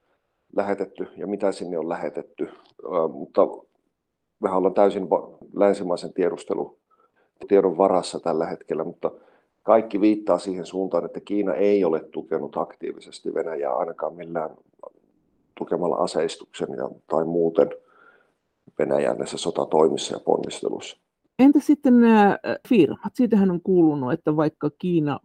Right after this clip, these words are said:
Speaker 2: periaatteessa, äh, on Venäjän ystävä, niin kuitenkin nämä kiinalaiset firmat pelkää sitä, että miten länsimaat suhtautuu niihin, ja ne on vetäytynyt pois Kiinasta. Onko se laajaa?
Speaker 1: No, kiinalaisten yritysten vetäytyminen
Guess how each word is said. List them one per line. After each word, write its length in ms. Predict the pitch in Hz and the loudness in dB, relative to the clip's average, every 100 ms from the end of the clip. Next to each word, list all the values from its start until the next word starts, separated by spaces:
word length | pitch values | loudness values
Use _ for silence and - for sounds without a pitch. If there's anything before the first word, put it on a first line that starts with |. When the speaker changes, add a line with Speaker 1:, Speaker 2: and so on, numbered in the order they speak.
| _ - | _ 2
Speaker 2:
periaatteessa, 760 | 190 165 139 - - 131 - | 4 4 2 -2 -4 -4 -4
äh, 280 | - - - 73 - - - | -10 -10 -8 -8 -8 -10 -4
on 240 | 160 143 | -4 0
Venäjän 340 | 160 139 104 | 0 0 -4
ystävä, 580 | 117 190 - 160 151 127 107 | -2 -2 0 -2 0 -4 -4
niin 200 | 135 - | -6 2
kuitenkin 680 | 160 160 135 - 123 123 - | 4 4 -2 -8 -8 -8 -6
nämä 320 | 139 120 95 - | -4 -4 -6 -2
kiinalaiset 600 | 156 139 104 90 - - - | 0 0 -2 -4 -2 -2 2
firmat 340 | 175 135 - - | 4 2 -2 -2
pelkää 800 | 147 120 - 80 71 58 50 - - | -2 -2 -6 -4 -2 -4 -6 -10 -8
sitä, 260 | - 151 - | -4 -2 -4
että 140 | 147 | -4
miten 280 | 143 131 - | -4 -6 -6
länsimaat 520 | 151 143 139 120 110 | -4 -4 -4 -4 -4
suhtautuu 500 | - 156 - 110 131 | -4 -6 -4 -4 -4
niihin, 340 | 120 120 131 80 | -2 -2 -2 -4
ja 100 | 110 | -2
ne 180 | 208 226 | 0 0
on 120 | 127 | -2
vetäytynyt 580 | 95 - 76 - 95 - _ | -6 -6 -6 -6 -8 -10 _
pois 180 | 76 - | -8 -8
Kiinasta. 400 | - - - - | -12 -10 -10 -6
Onko 160 | 208 - | -4 0
se 100 | 151 | 2
laajaa? 720 | 156 147 113 64 58 52 - - | 4 4 2 0 -2 -4 -8 0
Speaker 1:
No, 140 | 120 | 2
kiinalaisten 520 | 123 170 156 135 147 | 6 6 8 6 4
yritysten 380 | 143 135 - 117 | 4 4 2 -2
vetäytyminen 560 | 131 131 113 104 107 | 2 4 4 2 0